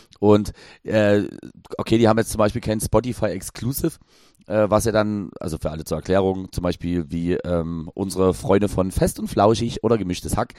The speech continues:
äh, sind ja exklusiv bei Spotify, heißt, die werden jetzt auch direkt von Spotify bezahlt, dass sozusagen die den Podcast machen. Soweit ist das jetzt bei Baywatch Berlin nicht und deswegen,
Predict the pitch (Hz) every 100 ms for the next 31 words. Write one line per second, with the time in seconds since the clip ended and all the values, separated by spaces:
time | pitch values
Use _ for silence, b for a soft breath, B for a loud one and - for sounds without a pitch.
0 | B B B - 95 98 95 101 95 92
1 | - 101 - 78 87 - 85 - 131 135
2 | - 113 92 101 - 90 90 90 - -
3 | 87 - 85 82 - 95 87 85 80 82
4 | - 107 131 - B B B B - 101
5 | - 90 - 92 90 85 76 87 - 80
6 | 76 95 110 139 - b b b 90 98
7 | 107 92 104 95 - - - 101 98 104
8 | 101 - - 90 87 113 - - 101 -
9 | 110 110 110 - 98